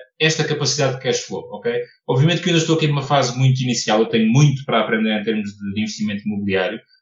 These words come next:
depois é muito complexo, eh, a parte fiscal, por exemplo, é extremamente complexa, muito mais do que o, do que os, os investimentos, eh, financeiros ou, eh, móveis, digamos assim, ehm, e há aqui muitas nuances e muita dificuldade.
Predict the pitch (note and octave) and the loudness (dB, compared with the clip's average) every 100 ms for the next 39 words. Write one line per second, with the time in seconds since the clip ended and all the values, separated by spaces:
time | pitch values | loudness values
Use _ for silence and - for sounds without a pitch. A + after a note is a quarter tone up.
0 | - - C3 B2 C#3+ D#3+ - C#3+ C3 C3 | -6 2 4 6 6 4 2 -2 2 2
1 | B2+ - - - _ - A#2 A#2 A#2 A2+ | 2 -4 -6 -16 _ -6 0 2 2 2
2 | A2+ A#2+ C3+ C3 - - C3 B2+ B2+ A#2 | 0 0 0 0 -4 0 2 0 -2 -2
3 | B2 A#2 A2+ G#2+ - D3+ C3 B2+ B2+ A2+ | 0 0 -2 -2 -2 -2 0 0 -2 -4
4 | G#2+ G2+ - - A#2+ C#3 C3 C3 B2+ A#2+ | -2 -4 -6 -10 -2 -2 -2 -2 -2 0
5 | A2+ - A2+ A2 G#2 G#2 - A2 A2 - | -4 -6 -4 -4 -6 -12 -18 -12 -12 -8
6 | G#2 G2+ - - A2 A2+ - G#2 G#2 G2+ | -6 -6 -8 -12 -4 -4 -2 -2 -2 -4
7 | - G2 F#2+ F#2+ G2 - - _ _ - | -8 -6 -6 -6 -8 -10 -12 _ _ 0
8 | A#2 A2+ - A2+ A2+ G2+ G2+ F2+ E2+ - | 0 2 2 4 4 2 0 -2 -4 -8
9 | F#2 F2+ _ _ _ _ G#2 A2+ B2 A#2+ | -8 -10 _ _ _ _ 0 4 4 6
10 | B2 A2 G#2+ A2 G#2 A2 A2+ A#2 - - | 4 2 2 2 2 0 2 2 0 -14
11 | _ - A2+ A2+ A2+ A2 G#2+ G#2+ A2 A#2 | _ -6 -4 -2 0 -2 -2 -4 0 2
12 | B2 B2+ B2 C#3+ C3 B2+ A#2 A#2+ A#2 A2+ | 2 2 2 2 2 0 0 2 4 2
13 | - A2+ A2 G#2+ G#2 - A2 A2 A#2+ | 2 2 2 0 -4 -6 0 2 2